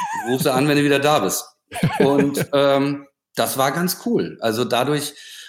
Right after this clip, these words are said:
Speaker 1: äh, hat das natürlich, äh, mit Ferry House auch zu tun gehabt, aber es war tatsächlich, äh, ein, ein Versehen. Also es war überhaupt nicht so, dass ich gedacht habe, „So jetzt, und jetzt
Speaker 2: Ja.
Speaker 1: nehme ich, nehme ich die, die tollen Kunden mit.“ Das war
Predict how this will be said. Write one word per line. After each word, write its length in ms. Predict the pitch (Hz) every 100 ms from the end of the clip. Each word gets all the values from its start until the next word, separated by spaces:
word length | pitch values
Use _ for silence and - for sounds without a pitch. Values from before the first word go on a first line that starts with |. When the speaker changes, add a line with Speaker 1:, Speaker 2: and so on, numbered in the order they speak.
| - -
Speaker 1:
äh, 420 | 123 131 123 123 123 - - _ _ _ -
hat 240 | 135 135
das 140 | 135
natürlich, 600 | 143 - 143 139 139 -
äh, 540 | - 120 117 117 113 107 104 _
mit 220 | - 120 117
Ferry 240 | 127 123
House 200 | 113 117
auch 140 | 104 -
zu 100 | 107
tun 240 | - 127
gehabt, 360 | 135 135 139 113
aber 360 | 107 107 107 - - -
es 100 | -
war 140 | 113
tatsächlich, 640 | 135 135 135 135 123 - -
äh, 80 | 117
ein, 460 | 113 117 113 117 - _ _ - -
ein 120 | 120
Versehen. 440 | 117 131 143 123 90
Also 180 | 98
es 100 | 95
war 100 | 107
überhaupt 260 | 101 104 113
nicht 100 | 110
so, 80 | 117
dass 180 | 104 -
ich 80 | -
gedacht 180 | 104
habe, 120 | 101 -
„So 160 | 90
jetzt, 420 | 90 92 - - - - - -
und 160 | 101 101
jetzt 280 | 147 139
Speaker 2:
Ja. 60 | 104
Speaker 1:
nehme 140 | 110
ich, 160 | 107 - -
nehme 260 | 98 104 117
ich 140 | 117
die, 180 | 104 95 - _ -
die 120 | 98
tollen 300 | - 110 107
Kunden 380 | 107 156 127 92
mit.“ 260 | 101 - -
Das 300 | 110 - -
war 440 | 101 101 101 -